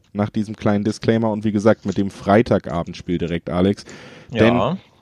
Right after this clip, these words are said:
Speaker 1: äh, ja, auch den Dortmundern mit dem neuen Trainer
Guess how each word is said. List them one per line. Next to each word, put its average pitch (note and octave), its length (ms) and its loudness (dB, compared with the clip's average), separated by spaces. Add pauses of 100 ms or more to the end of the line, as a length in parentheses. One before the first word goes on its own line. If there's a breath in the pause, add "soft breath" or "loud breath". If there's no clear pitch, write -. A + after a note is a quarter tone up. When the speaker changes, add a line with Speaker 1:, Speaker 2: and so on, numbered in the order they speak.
(160)
Speaker 1:
äh, B2+ 260 4
ja, A2+ 240 4
auch - 280 0
den B2+ 320 -2
Dortmundern A#2 500 0
mit G#2+ 140 0
dem G#2+ 140 0
neuen A2 220 0
Trainer A#2+ 460 0